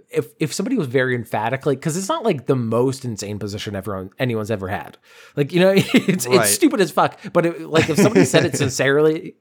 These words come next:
Speaker 1: sincerity, with sincerity to you at a party, you would, like, be like, "I wanna know why you think this way. 'Cause
Speaker 2: Do you
Speaker 1: this
Speaker 2: think,
Speaker 1: is
Speaker 2: do you
Speaker 1: wild."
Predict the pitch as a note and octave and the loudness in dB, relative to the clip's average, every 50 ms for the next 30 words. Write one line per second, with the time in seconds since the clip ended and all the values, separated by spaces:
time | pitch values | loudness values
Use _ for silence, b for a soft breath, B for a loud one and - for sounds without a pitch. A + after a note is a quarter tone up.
0 | - C#3 - D3+ D3 C3+ - C#3 B2+ C3 C#3+ D3+ D#3+ D#3+ D#3+ D#3+ - B B B | -16 -8 -4 -4 -4 -2 0 0 0 2 2 2 2 0 -2 -2 -6 B B B
1 | B B E3+ G3+ G3 - G3+ D#3 - C#3 B2+ C#3 C#3+ D3+ D3+ D#3 C#3+ - D#3 C#3+ | B B 4 4 4 2 0 0 2 2 2 2 2 2 0 -2 -2 -2 0 0
2 | D3 D3+ D#3 D#3 - A2+ B2 C#3 B2+ A2+ A2 A2 A#2 B2 C3+ D3+ D#3+ - B2 C#3 | 2 2 0 0 0 0 0 0 0 -2 -2 0 0 0 0 -2 -2 -2 -2 -2
3 | D3+ E3+ G#3+ G#3+ F#3+ F3+ F3 D#3+ D3 - D3+ C#3+ C#3 B2+ A#2+ A#2 - - C#3 D#3 | 0 2 2 2 4 2 2 2 0 -2 0 0 2 2 0 -2 -6 -6 -4 -4
4 | A3+ E4 F#4 F4+ B3+ D#3+ C3+ C3+ C#3+ D3 D3 C#3+ C3 B2+ B2 A#2+ B2 A#2+ A#2 A2 | -2 -2 -2 -2 -2 -2 -2 0 2 4 4 4 4 2 2 2 2 0 -2 -4
5 | A2 G2+ - G#2+ G2+ - - G2+ - - F#2+ - - - - B B B B B | -6 -6 -6 -8 -6 -6 -6 -8 -6 -6 -8 -10 -10 -12 -18 B B B B B
6 | B D#3 E3 F#3 G#3 G#3+ G3+ - - - - C3 - D#3+ F#3 C3 B2+ A#2 - F#2 | B 2 4 6 6 6 4 2 -2 -6 -6 -4 0 2 2 4 4 2 0 -2
7 | D#2+ - | -8 -12